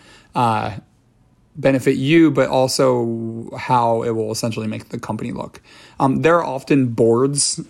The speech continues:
or advisory boards on these, uh, grant making committees, or they'll have, like, grant making committees, and they, it's, like, a group of people who will review the applications,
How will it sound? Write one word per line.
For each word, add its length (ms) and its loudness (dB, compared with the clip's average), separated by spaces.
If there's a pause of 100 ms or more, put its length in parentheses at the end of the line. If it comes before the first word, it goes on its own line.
(240)
or 220 0
advisory 680 -2
boards 500 2
on 340 -2
these, 300 -2
uh, 300 -4 (600)
grant 360 -2
making 320 -2
committees, 680 -4
or 160 0
they'll 120 2
have, 120 -2
like, 120 0
grant 200 -2
making 220 -4
committees, 420 -2
and 280 -2
they, 540 0
it's, 340 -6
like, 160 -2
a 60 -2
group 260 -4
of 100 -4
people 340 -2
who 240 0
will 180 0
review 480 -2
the 140 -2
applications, 800 -4